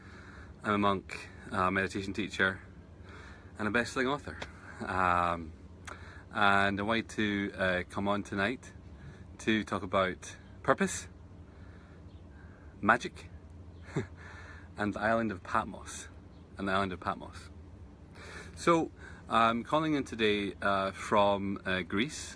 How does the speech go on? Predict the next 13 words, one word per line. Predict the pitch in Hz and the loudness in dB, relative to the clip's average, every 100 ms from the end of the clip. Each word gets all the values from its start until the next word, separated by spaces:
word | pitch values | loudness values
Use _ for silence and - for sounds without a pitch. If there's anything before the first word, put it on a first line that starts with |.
| - - - - - - - - - - - | -16 -18 -18 -18 -18 -16 -16 -16 -16 -14 -4
uh, | 92 90 87 85 87 85 - - - - - - - - - | -2 0 0 0 -2 -8 -14 -18 -18 -18 -18 -16 -16 -16 -2
and | 98 98 | 0 2
an | 98 | 2
island | 101 113 110 101 98 - - - - | 2 4 2 2 -2 -6 -14 -14 -8
called | 101 92 87 85 - | 0 2 2 -4 -4
Patmos | - 120 139 147 - | -2 0 -2 -2 -4
in | 113 120 | 0 0
Greece. | 143 165 - - - - - - - - - - - | 0 -4 -10 -14 -14 -14 -14 -16 -18 -18 -18 -16 -14
It's | - | -10
a | 101 | 2
very | 113 104 | 4 4
sacred | - 113 - 92 | 0 -2 0 2
island. | 87 90 101 | 2 -2 -4